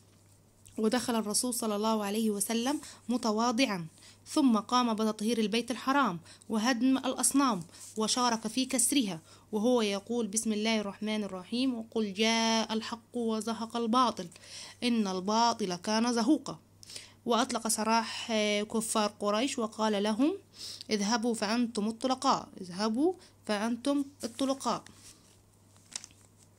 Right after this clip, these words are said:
وبعد ذلك أقبل الناس على دين الله، ممكن نضيف أفواجا،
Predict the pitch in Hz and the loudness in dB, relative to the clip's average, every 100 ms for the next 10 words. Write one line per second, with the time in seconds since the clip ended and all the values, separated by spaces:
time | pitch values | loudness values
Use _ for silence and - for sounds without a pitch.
0 | _ - - - - - - - - - | _ -20 -20 -20 -20 -20 -20 -20 -20 -20
1 | - - - - 247 285 240 208 202 226 | -20 -20 -14 -2 2 4 4 2 2 2
2 | 254 285 - - - - - - - - | 0 -2 -8 -20 -20 -20 -20 -20 -20 -20
3 | - - _ _ - - - - - - | -20 -20 _ _ -20 -20 -20 -20 -20 -20
4 | - - - 262 269 226 214 214 220 226 | -20 -20 -2 -2 2 2 2 4 2 2
5 | 214 220 214 247 226 196 208 233 233 233 | 2 2 2 4 4 4 2 2 0 -2
6 | 226 208 202 220 208 - 208 214 233 262 | 0 0 0 -2 -4 -6 -4 -2 -4 -6